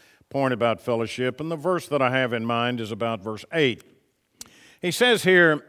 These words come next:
"To sum up, all of you be harmonious, sympathetic, brotherly, kind-hearted, and humble in spirit." Now he gets into a, a negative type of statement in verse nine.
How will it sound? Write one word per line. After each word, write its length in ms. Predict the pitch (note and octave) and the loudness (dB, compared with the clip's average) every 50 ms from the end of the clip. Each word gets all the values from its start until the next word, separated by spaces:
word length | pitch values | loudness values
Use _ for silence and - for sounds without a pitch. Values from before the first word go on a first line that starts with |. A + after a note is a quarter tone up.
| _ _ _ _ _ _ - | _ _ _ _ _ _ -2
"To 120 | - F3 D#3 | 0 0 0
sum 340 | - - G#3 G#3 G3 F3+ | 2 2 2 2 4 6
up, 460 | D#3+ C#3 C3 A#2+ - - - _ _ _ - | 6 6 6 6 2 -4 -20 _ _ _ -2
all 260 | D3+ F3+ F#3 F3+ E3 | 0 2 4 4 4
of 100 | D3+ B2+ | 2 2
you 180 | C#3 D3 C#3+ C3+ | 0 0 0 0
be 380 | A#2 C#3+ C#3 C3+ C3+ - - _ | 0 2 2 2 0 -2 -6 _
harmonious, 880 | - C3 C#3 C3+ C3 C#3+ D#3 E3 E3 F3 F3+ F#3+ F3 - - - - _ _ _ _ _ _ _ _ _ _ _ _ _ _ _ | -4 -2 0 0 2 2 0 2 2 2 0 0 -2 -4 -8 -14 -14 _ _ _ _ _ _ _ _ _ _ _ _ _ _ _
sympathetic, 880 | - - - D#3+ C#3+ B2 C3+ C3 - E3+ E3 E3+ F3+ F#3+ F#3 - A2 - | -12 -2 0 0 0 0 -2 -2 2 4 6 6 6 6 2 -2 -10 -16
brotherly, 720 | A2 F#2 A2+ B2+ D3+ D#3 E3 E3 E3 E3+ F#3 F#3+ F#3 E3+ D#3 - _ _ _ _ _ _ _ _ _ _ _ _ _ | -8 0 4 4 4 6 4 2 4 4 2 2 0 -4 -10 -14 _ _ _ _ _ _ _ _ _ _ _ _ _
kind-hearted, 880 | - D3+ D3+ D3+ D3 C#3+ C3 A#2+ D3 D3 D#3 D#3 E3+ F#3 F3 D#3 D3 B2 - _ _ _ _ _ _ _ _ - | 0 2 4 4 4 2 2 2 4 4 6 6 4 2 0 -4 -10 -10 -14 _ _ _ _ _ _ _ _ -4
and 220 | C3+ C#3 C3 C3+ - | -2 -2 -2 -2 -2
humble 380 | - D#3+ E3+ E3+ E3 E3 E3 | -2 -2 0 0 0 0 0
in 120 | E3 D#3+ - | 0 -2 -2
spirit." 480 | - - - D3 B2 G2+ E2 D#2 - _ _ _ _ _ _ _ _ _ _ _ _ _ _ _ - | -8 -4 -2 0 0 0 -2 -4 -8 _ _ _ _ _ _ _ _ _ _ _ _ _ _ _ -2
Now 180 | C#3 D#3 E3 | 2 4 4
he 100 | D#3 D3+ | 4 4
gets 280 | B2+ A#2+ D#3 D3 - - | 4 0 -2 -2 -2 -2
into 280 | C#3 B2 - C3+ C3 A#2+ | -4 -4 -2 0 -2 -2
a, 140 | G#2+ G2+ - - | -2 -4 -6 -4
a 80 | C3 C3 | -2 0
negative 480 | C3+ D#3 F3+ G3+ F#3 E3+ D3 B2 - | 2 4 4 4 4 4 2 2 0
type 260 | - B2+ A#2 G#2+ - | 0 0 -2 0 -2
of 100 | A2+ G#2 | -4 -10
statement 380 | - - B2+ B2 A2+ G#2+ B2 A#2+ | -4 -2 -2 -2 -2 -4 -6 -6
in 100 | A2+ A2 | -6 -4
verse 260 | G2 A2+ A2+ - - | -4 -6 -6 -6 -4
nine. 420 | C3+ D3 C#3+ C3 A2+ G2 F2+ D#2 | -2 2 2 2 2 0 -2 -6